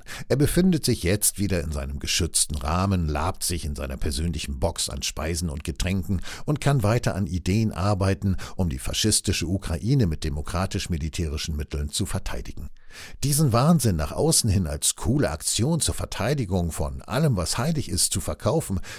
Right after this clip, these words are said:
ist faktisch nicht möglich, wie die Reaktionen der Bevölkerung wiederholt zeigen. Aber fernab von Krakelern, Schreihälsen und Putin-Begreifern gelingt das Kunststück mühelos.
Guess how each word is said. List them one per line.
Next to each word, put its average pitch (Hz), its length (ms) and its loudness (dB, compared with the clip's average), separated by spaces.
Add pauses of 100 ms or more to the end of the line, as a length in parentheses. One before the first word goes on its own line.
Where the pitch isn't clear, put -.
ist - 280 2
faktisch - 480 0
nicht - 220 -8
möglich, 98 560 0
wie 120 100 -2
die 147 120 0
Reaktionen 113 680 2
der 110 100 0
Bevölkerung 98 680 0
wiederholt 95 480 0
zeigen. - 480 -2 (400)
Aber 80 240 2
fernab 98 520 2
von 69 220 -2
Krakelern, 87 600 -2
Schreihälsen 87 720 0
und 73 160 -6
Putin-Begreifern 85 1000 0
gelingt 95 420 0
das 107 180 0
Kunststück - 800 -4
mühelos. - 840 -4